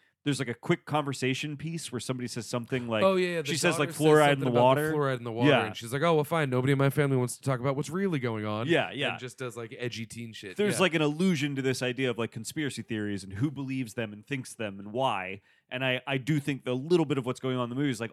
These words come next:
Speaker 1: often people of, like, a lower class will believe in conspiracy theories
Speaker 2: Mm.
Speaker 1: 'cause it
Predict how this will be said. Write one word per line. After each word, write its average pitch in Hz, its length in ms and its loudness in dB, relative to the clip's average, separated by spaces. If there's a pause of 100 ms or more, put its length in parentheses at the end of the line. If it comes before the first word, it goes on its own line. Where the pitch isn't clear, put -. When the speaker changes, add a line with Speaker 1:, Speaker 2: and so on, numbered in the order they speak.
Speaker 1:
often 127 400 -2
people 123 300 -2
of, 104 100 -4
like, 113 100 -2
a 117 60 -2
lower 110 260 -2
class 117 340 -4
will 143 160 4
believe 113 280 -4
in 101 80 -8
conspiracy 98 400 -10
theories 131 260 -2
Speaker 2:
Mm. 104 40 -8
Speaker 1:
'cause 113 120 -4
it 127 80 -6